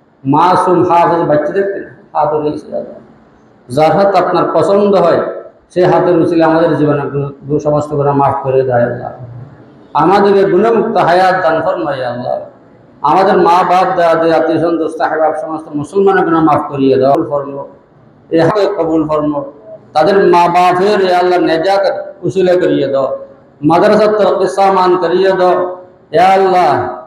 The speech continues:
আতরাফের হেদায়েতের উসিলা করিয়ে দাও। এই হাফেজদেরকে আল্লাহ কোরআনের সাথে লাখো হালাল রিজিকের ব্যবস্থা করিয়ে দাও। বিদায় ফেলাইও নাই আল্লাহ,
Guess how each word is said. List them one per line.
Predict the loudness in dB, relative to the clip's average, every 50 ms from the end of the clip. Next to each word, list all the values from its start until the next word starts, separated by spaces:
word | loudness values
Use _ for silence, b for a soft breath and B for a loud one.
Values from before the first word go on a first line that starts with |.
| -20 -20 _ _ -4
আতরাফের | -2 -2 0 0 0 2 2 2 2 0 0
হেদায়েতের | 0 2 2 2 2 2 2 2 0 0 -2
উসিলা | -2 -4 -4 -4
করিয়ে | -4 -4 -4 -4 -4 -6 -6
দাও। | -4 -4 -4 -4 -4 -8 -12 -18 -20 -20 -20 -20 -20 -6 -2
এই | 0 2 2
হাফেজদেরকে | 4 4 2 4 4 2 2 2 2 2 0 2 2 2 2
আল্লাহ | 2 2 2 0 0 -2
কোরআনের | -2 -2 0 0 -2
সাথে | -4 -4 -4 -2 -2
লাখো | 0 0 0 0 0 0 0 -2 -2 -4 -8 -16 -20 -20 -20 _ _ _ _ 0
হালাল | 2 2 4 4 2 2
রিজিকের | 2 2 0 0 0 2 0 2 2
ব্যবস্থা | 2 2 2 2 0 0 0
করিয়ে | 0 0 0 2 2 2 2
দাও। | 2 2 2
বিদায় | 2 2 2 2 2 2 2
ফেলাইও | 2 2 2 2 2 2 2
নাই | 2 2 2
আল্লাহ, | 2 2 2 2 0 0 0 -2 -4 -8